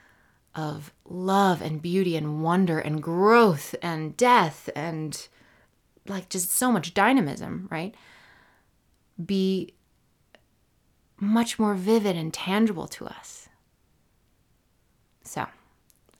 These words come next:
I'm very excited about that. And as it happened, which is, seems to be the magic and wonder of this podcast that I so enjoy, as I was going through my, my book, The Untethered Soul, which is the one we've been focusing on for a few episodes here,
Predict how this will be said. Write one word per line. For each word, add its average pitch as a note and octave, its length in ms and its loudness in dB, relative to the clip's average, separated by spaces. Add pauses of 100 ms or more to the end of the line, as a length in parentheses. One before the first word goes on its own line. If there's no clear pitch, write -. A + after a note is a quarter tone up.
I'm F3 200 -2
very D3 240 0
excited - 420 -8
about - 260 -6
that. - 280 -8
And G3+ 420 4 (640)
as A3+ 160 2
it A3+ 80 0
happened, F#3+ 600 -2
which F#3 200 -8
is, F3 160 -4
seems F#3 260 -2
to - 80 -10
be D#3 180 -4
the D#3 160 -6
magic D3+ 360 -6
and D3 140 -6
wonder D#3 320 -6
of D3 140 -10
this D3 160 -10
podcast - 520 -8
that - 160 -14
I - 100 -12
so D3 180 -10
enjoy, D3 360 -6 (460)
as D#3+ 160 -2
I D3+ 140 0
was D3+ 460 -4 (880)
going F3+ 280 2
through F#3 160 -4
my, F3 380 -2
my D#3 160 -6
book, B3 300 0
The F#3+ 100 0
Untethered D#3+ 400 -2
Soul, C4 260 -2
which A3 180 -2
is D#3+ 80 -4
the E3 80 -8
one D#3+ 140 -6
we've D#3 160 -8
been D#3+ 100 -10
focusing E3+ 440 -10
on E3 120 -8
for E3+ 140 -12
a D#3+ 40 -12
few - 220 -14
episodes E3+ 440 -12
here, E3+ 260 -4